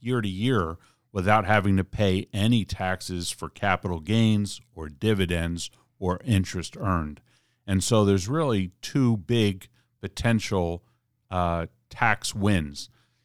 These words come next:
If you do the traditional, you will pay income tax when you take that money out. Uh, there's really no way to avoid that. Um, if you do the Roth contribution, you'll never pay tax on the money when it comes out.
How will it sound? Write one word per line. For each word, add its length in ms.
If 200
you 40
do 160
the 120
traditional, 920
you 180
will 220
pay 280
income 320
tax 380
when 120
you 100
take 300
that 180
money 300
out. 220
Uh, 180
there's 280
really 280
no 220
way 280
to 180
avoid 420
that. 300
Um, 480
if 160
you 80
do 160
the 100
Roth 460
contribution, 960
you'll 240
never 300
pay 240
tax 420
on 120
the 80
money 260
when 160
it 100
comes 300
out. 300